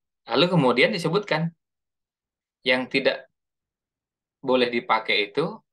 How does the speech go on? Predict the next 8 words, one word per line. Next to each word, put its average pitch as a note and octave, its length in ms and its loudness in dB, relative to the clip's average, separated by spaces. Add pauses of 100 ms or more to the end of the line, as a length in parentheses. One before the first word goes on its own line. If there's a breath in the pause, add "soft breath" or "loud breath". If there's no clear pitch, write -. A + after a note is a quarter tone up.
(120)
terbatas. - 800 -8 (2250)
Sedangkan B2+ 400 -4
yang B2 240 -6
boleh F3 240 2
dipakai A2+ 560 -2
itu G3+ 400 -10
tidak C3+ 240 -4
terbatas. A2 880 -12